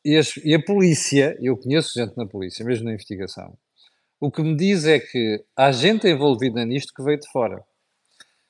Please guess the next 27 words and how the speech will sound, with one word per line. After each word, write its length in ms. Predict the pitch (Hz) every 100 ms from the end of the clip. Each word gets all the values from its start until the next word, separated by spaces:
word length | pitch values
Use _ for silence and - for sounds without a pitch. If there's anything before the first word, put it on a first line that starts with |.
| _ _ _ _ _ _ _ _ _ _ -
Para 120 | 202
aqueles 380 | 202 - 240 -
que 160 | -
acham 320 | 170 151 165 143
que 340 | 156 143 117 147
as 160 | 139
portas 440 | - 202 214 180 135
devem 260 | 175 165
estar 280 | 143 - 160
abertas, 460 | 131 110 95 113 123
ou 80 |
melhor, 160 | 120 113
escancaradas 760 | 101 - 196 185 123 101 101 -
como 200 | 143 135
estão, 500 | - 107 98 98 - _ _ _ -
isto 240 | 151 -
é 60 | 160
um 140 | 165
convite. 600 | 156 170 165 147 143 _ - - 107 _ _ _ _ _ _ _ _ _ _ _ _ _ _ -
E 140 | 151
com, 280 | - 196 180
nisto, 400 | 170 247 254 -
como 200 | 208 170
em 100 | 156
tudo 280 | 170 208 156
na 120 | 135
vida, 400 | 104 104 104 104